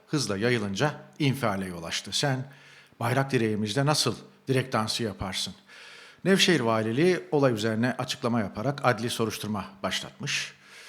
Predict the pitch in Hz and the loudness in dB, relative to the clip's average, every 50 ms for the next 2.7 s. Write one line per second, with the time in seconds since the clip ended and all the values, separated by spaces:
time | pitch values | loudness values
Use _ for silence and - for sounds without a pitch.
0 | - - - - - - - - _ _ - 127 127 127 127 131 135 - - - | -20 -20 -20 -20 -20 -20 -20 -20 _ _ 0 2 2 4 4 2 2 0 -2 0
1 | 135 110 127 120 120 120 135 143 139 - 117 113 110 107 110 110 110 - - 117 | 0 2 2 4 4 4 2 0 -2 -2 -2 0 0 0 0 0 -2 0 0 0
2 | 117 135 143 113 104 - - 113 107 104 104 101 101 92 | 2 2 2 2 2 2 2 2 2 2 0 -2 -4 -6